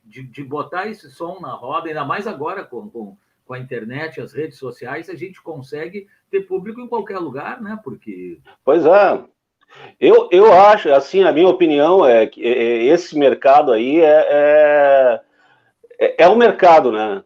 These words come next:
Speaker 2: do futuro, é o mercado que nós estamos vivendo, né? E eu acho
Speaker 1: É.
Speaker 2: que tem, achar, claro, eu, eu, <laughs> eu, eu sou, eu me considero um dinossauro, né?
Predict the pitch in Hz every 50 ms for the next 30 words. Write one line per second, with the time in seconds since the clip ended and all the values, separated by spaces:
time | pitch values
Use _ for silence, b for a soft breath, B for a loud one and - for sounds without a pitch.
0 | _ _ _ _ - 135 127 - 139 131 - - 165 170 170 143 117 107 110 165
1 | 180 170 151 - - 175 175 170 180 156 - - 180 180 180 160 156 143 135 151
2 | 156 147 123 104 90 90 98 98 - _ _ _ _ _ _ _ _ _ _ -
3 | 110 131 139 190 175 180 185 220 214 - 190 - 220 214 220 226 220 214 202 180
4 | 156 131 113 - - - _ _ _ _ _ _ _ _ - - 117 120 - -
5 | 131 127 127 131 127 - 170 175 160 - - 196 202 170 139 127 123 117 120 135
6 | - - B B B B B B - 123 147 156 135 180 - - - 240 208 190
7 | 175 196 - 196 185 175 170 - - 214 220 233 214 180 170 175 165 160 160 147
8 | 165 165 180 196 196 - 180 196 196 214 202 160 196 196 202 196 190 - - 185
9 | 170 170 160 135 117 110 110 113 110